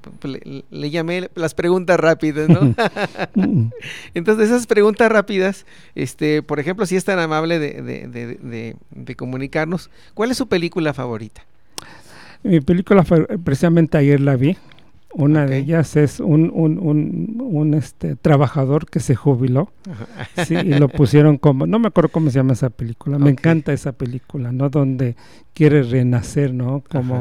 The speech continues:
Speaker 1: Ajá.
Speaker 2: como tutorado, pues, a su edad,
Speaker 1: <laughs> Ok.
Speaker 2: pero,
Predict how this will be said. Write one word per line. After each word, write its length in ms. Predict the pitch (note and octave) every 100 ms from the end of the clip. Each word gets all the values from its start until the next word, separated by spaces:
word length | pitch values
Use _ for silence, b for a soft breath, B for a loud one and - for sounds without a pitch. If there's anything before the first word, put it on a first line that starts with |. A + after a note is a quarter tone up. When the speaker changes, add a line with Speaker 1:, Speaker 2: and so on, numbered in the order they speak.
| A#2
Speaker 1:
Ajá. 140 | C3 - B B B -
Speaker 2:
como 400 | - C3+ B2+ B2+
tutorado, 720 | - C#3 - E3+ C3+ C#3+ B2+ A2+
pues, 320 | - C3 -
a 100 | D3
su 140 | E3+ C#3
edad, 340 | B2+ C3+ G3+
Speaker 1:
<laughs> 240 | - E3 D3
Ok. 340 | C3 C#3 C#3+
Speaker 2:
pero, 800 | C#3+ C3+ C3+ C3+ C3 C3+ D3 A3+